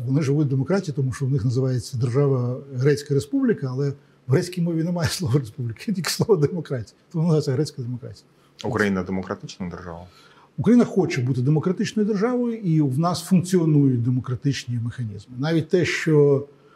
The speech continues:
Speaker 1: в нас фактично в, на більшості виборів президентських перемагає опозиційний кандидат, це вже свідчення, свідчення того, що в нас демократична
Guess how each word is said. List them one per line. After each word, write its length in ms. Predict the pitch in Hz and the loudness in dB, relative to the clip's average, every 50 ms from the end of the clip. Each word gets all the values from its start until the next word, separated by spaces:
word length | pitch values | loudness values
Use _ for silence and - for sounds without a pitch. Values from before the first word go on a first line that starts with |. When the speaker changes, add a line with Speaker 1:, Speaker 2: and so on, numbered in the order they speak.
| _ _ _ - | _ _ _ -4
Speaker 1:
в 160 | 156 135 123 | 0 4 4
нас 300 | 147 151 147 135 - - | 4 4 4 2 -2 -6
фактично 760 | - - 143 - - 185 165 - - - 160 147 143 139 156 | -6 -4 -6 -4 -2 -2 -2 -2 -2 0 0 2 2 2 2
в, 400 | - 175 127 117 117 127 147 160 | 0 0 -2 -2 0 2 4 4
на 120 | 170 165 | 4 6
більшості 500 | 147 156 156 135 - 143 - - - 147 | 4 4 2 2 2 0 -2 0 0 0
виборів 580 | 127 139 131 120 131 120 123 - - - - _ _ _ _ _ _ _ _ | 2 2 2 2 0 -2 -4 -6 -8 -14 -20 _ _ _ _ _ _ _ _
президентських 560 | - 151 123 135 123 139 135 131 - - 117 | -2 0 2 2 4 2 2 2 0 -4 -8
перемагає 460 | - 143 135 131 135 120 120 127 123 | -4 -2 0 0 0 0 0 -2 -2
опозиційний 580 | 123 117 - 131 113 123 - - 131 123 123 120 | -2 -2 -2 -2 -2 -4 -4 -4 -4 -2 -2 -2
кандидат, 480 | 120 143 143 156 185 240 269 226 - - | -2 -2 -4 -2 -2 -2 -4 -4 -4 -2
це 100 | - 175 | 0 0
вже 240 | 135 117 143 127 | 2 2 2 0
свідчення, 640 | - - - 143 151 - - 139 123 123 127 120 117 - _ _ _ _ _ _ _ _ | 0 -2 -4 -4 -4 -4 -4 -4 -4 -4 -4 -6 -8 -12 _ _ _ _ _ _ _ _
свідчення 600 | - - - 147 143 131 - - 143 135 127 127 | -12 -4 0 0 0 2 0 2 2 2 2 2
того, 360 | 117 - - 143 139 127 131 120 | 0 2 2 2 4 4 2 -2
що 240 | - - - 139 | -2 -4 -4 -2
в 80 | 127 120 | 0 0
нас 140 | 131 127 117 | 0 0 0
демократична 640 | 101 135 127 113 101 120 - - 117 - - 120 | 0 -2 -2 -2 -4 -6 -8 -8 -8 -8 -8 -8